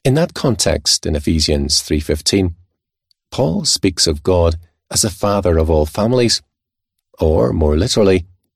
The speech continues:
the father of all fatherhoods. Later in Ephesians five twenty-two and twenty-three, he speaks of the marital relationship of husband and wife as a type of Christ in the church.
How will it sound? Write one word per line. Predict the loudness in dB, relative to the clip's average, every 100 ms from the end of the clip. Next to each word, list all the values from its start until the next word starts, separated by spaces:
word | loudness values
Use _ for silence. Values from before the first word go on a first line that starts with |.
| _ _
the | -8
father | -8 -2 0 2 2 2
of | 0 0
all | 0 0 0
fatherhoods. | -2 0 2 2 2 2 -2 _ _ _ _ _ _ _ _ _ _ _
Later | 0 2 2
in | 2
Ephesians | 0 0 0 0 -2 -4
five | 0 0 0
twenty-two | -2 -4 -4 -2
and | -2
twenty-three, | -2 -4 0 2 2 0 _ _ _
he | -4
speaks | -2 0 -2 -2 -4
of | 0
the | -2 -2 _ -6
marital | 0 0 0 0 0
relationship | 2 0 0 -2 -4 -2
of | -4 -2
husband | -2 -2 -2 -4
and | -4 -2
wife | 0 0 -4 _ _ _ -4
as | -4
a | -2 -2
type | -2 -2 -4
of | -6 -4
Christ | -2 -2 -2 -2
in | -2
the |
church. | 0 0 0 -2